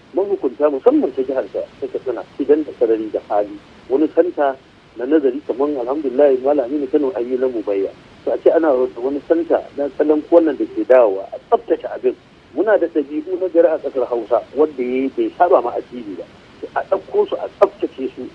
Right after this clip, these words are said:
a gyara domin wato matsalar waka a ƙasar Hausa shine an danganta ta da addini an soke ta. Ana ɗaukar mai waka ko maroki ko makaɗi wani don mu ne masu aikin mu muka ɓata abin. Ba daidai ga ko da ke yanzu muna ta ƙoƙarin gyara ana ta ƙungiya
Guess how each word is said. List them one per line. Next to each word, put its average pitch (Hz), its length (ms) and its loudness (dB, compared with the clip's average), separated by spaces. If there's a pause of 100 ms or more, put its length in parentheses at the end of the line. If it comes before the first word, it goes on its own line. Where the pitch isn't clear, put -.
(380)
a 113 60 -2
gyara 127 440 2
domin 139 400 -4 (360)
wato 143 440 0
matsalar 202 320 2
waka 170 400 4
a - 80 -4
ƙasar 139 300 -2
Hausa 127 340 2 (160)
shine 151 320 0
an 147 140 -4
danganta 156 480 2
ta 156 80 4
da 139 180 2
addini 151 260 -2
an 143 220 -4
soke 127 340 -8
ta. 95 140 -8 (400)
Ana 147 240 0
ɗaukar 143 320 0
mai 117 160 2
waka 156 400 4
ko 143 160 -10
maroki 147 580 -6
ko 170 100 -2
makaɗi 156 360 -2
wani 139 160 -4
don 147 160 0 (160)
mu 226 240 4
ne 175 240 6
masu 117 320 -2
aikin 151 320 -2
mu 151 160 2
muka 156 160 -2
ɓata 143 320 2
abin. 123 220 -6 (420)
Ba 127 100 6
daidai 165 300 4
ga - 80 -2
ko - 160 -2
da 196 80 2
ke 170 100 -2
yanzu 175 160 0
muna 185 220 2
ta 165 80 -4
ƙoƙarin 139 380 -8
gyara 143 420 8
ana 147 180 -6
ta 143 140 -6
ƙungiya 143 560 2